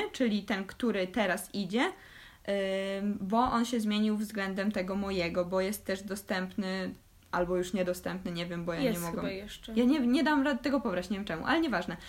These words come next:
Speaker 1: Z dwa tysiące dziewiętnastego roku, czyli ten starszy program, który,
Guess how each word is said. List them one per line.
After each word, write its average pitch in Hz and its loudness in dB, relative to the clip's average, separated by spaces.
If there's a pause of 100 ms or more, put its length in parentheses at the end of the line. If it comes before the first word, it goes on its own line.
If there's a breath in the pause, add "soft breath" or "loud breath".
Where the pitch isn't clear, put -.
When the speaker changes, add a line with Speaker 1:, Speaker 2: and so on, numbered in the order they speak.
(200 loud breath)
Speaker 1:
Z 208 -6
dwa 233 2
tysiące 262 2
dziewiętnastego 262 2
roku, 294 2
czyli 247 0
ten 240 0
starszy 170 0
program, 170 -6
który, 175 -4